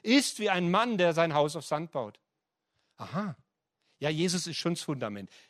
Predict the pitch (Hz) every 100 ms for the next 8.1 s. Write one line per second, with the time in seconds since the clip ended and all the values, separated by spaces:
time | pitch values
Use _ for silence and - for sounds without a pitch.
0 | _ 156 170 165 147 _ _ _ _ 147
1 | 160 175 180 156 165 165 - 156 147 147
2 | 131 131 127 127 127 117 107 95 98 107
3 | - 123 117 104 - 101 _ - - -
4 | - - _ _ 151 135 123 139 127 110
5 | 101 98 95 90 _ _ _ _ - _
6 | _ _ - - 110 120 165 196 127 120
7 | 160 147 143 127 160 127 139 131 143 143
8 | 131